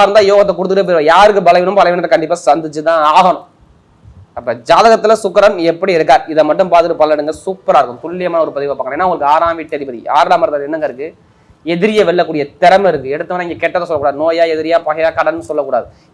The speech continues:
எதிரியை வெல்லக்கூடிய திறமை இருக்குது, ஒரு உயர்ந்த இடத்துக்கு போகக்கூடிய இடம் இருக்குது. அடுத்து பதினொன்னு லாபத்தை காட்டக்கூடிய இடம் உங்களுக்கு இப்ப யாருன்னா அந்த சுக்கிர பகவான் தான். பதினோராம் வீட்டு அதிபதி லாபத்தையும் காட்டக்கூடிய இந்த சுக்கிர பகவான் வர்றார். ஆறு, பதினொன்னு. ஒரு மனிதனுக்கு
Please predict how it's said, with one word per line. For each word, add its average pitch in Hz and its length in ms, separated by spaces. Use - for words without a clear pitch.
எதிரியை 208 320
வெல்லக்கூடிய 143 300
திறமை 208 300
இருக்குது, 123 220
ஒரு 147 160
உயர்ந்த 220 340
இடத்துக்கு 180 300
போகக்கூடிய 170 260
இடம் 220 180
இருக்குது. 139 260
அடுத்து 170 180
பதினொன்னு 196 380
லாபத்தை 196 340
காட்டக்கூடிய 165 400
இடம் 180 140
உங்களுக்கு 156 220
இப்ப 139 80
யாருன்னா 165 340
அந்த 151 180
சுக்கிர 165 240
பகவான் 127 340
தான். - 100
பதினோராம் 185 420
வீட்டு 160 180
அதிபதி 131 240
லாபத்தையும் 214 600
காட்டக்கூடிய 180 320
இந்த 180 120
சுக்கிர 175 220
பகவான் 147 240
வர்றார். 127 200
ஆறு, 202 200
பதினொன்னு. 165 340
ஒரு 135 140
மனிதனுக்கு 190 340